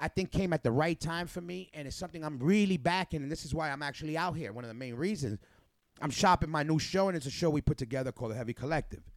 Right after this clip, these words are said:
Connecting the dots with the cannabis culture, music, and the cities that have it. 'Cause we all know, eh, hand in hand, if you're not a smoker,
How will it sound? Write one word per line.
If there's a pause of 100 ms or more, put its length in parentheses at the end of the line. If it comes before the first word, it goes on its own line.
(800)
Connecting
the
dots (340)
with
the
cannabis
culture, (440)
music, (400)
and
the
cities (300)
that
have
it. (140)
'Cause (180)
we
all
know, (340)
eh,
hand
in
hand,
if
you're
not
a
smoker,